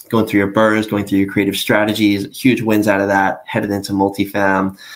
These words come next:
different lending aspects, you know, different challenges that we overcame, and just all the different pieces of this. And it's, it's exciting to hear. So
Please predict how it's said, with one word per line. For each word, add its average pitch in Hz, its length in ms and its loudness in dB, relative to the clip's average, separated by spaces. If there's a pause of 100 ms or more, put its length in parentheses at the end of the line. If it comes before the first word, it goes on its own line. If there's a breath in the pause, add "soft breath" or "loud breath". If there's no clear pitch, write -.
(200)
different 104 360 0
lending 131 380 4
aspects, 113 760 0
you 104 140 -2
know, 92 140 2
different 104 340 -2
challenges 104 480 -2
that 92 120 0
we 98 140 2
overcame, 95 840 -2 (120)
and 104 100 -4
just - 120 -4
all 117 120 0
the 123 80 2
different 107 280 -6
pieces - 320 -6
of - 80 -8
this. - 240 -6
And - 140 -10
it's, - 300 -12 (140)
it's 110 200 -4
exciting 92 400 -2
to - 100 -8
hear. 101 440 -4 (360 loud breath)
So 98 720 2